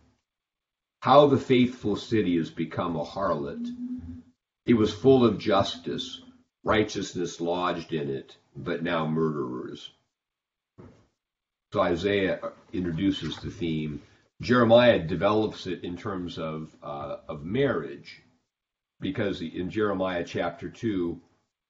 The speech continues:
um, he says,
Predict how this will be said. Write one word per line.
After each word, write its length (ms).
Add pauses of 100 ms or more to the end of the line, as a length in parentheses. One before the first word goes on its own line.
(200)
um, 480 (2000)
he 100
says, 480